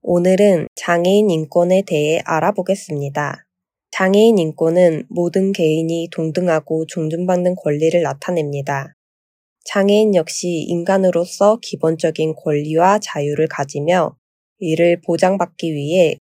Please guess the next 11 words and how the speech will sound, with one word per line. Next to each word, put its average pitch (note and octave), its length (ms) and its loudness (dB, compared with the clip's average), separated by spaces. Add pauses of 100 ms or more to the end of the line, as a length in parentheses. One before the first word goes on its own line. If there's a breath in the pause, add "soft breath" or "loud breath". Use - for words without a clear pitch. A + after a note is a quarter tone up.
(120)
국제적으로 F3+ 880 2
다양한 D#3+ 640 0
표준과 A#3+ 640 0
규정이 D3+ 480 -4
존재합니다. D3 960 -4 (760)
이에 G3+ 300 4
대한 F#3+ 340 4
대표적인 F3 680 0
근거 E3 320 -4
중 F3 220 -4
하나는 D#3 580 0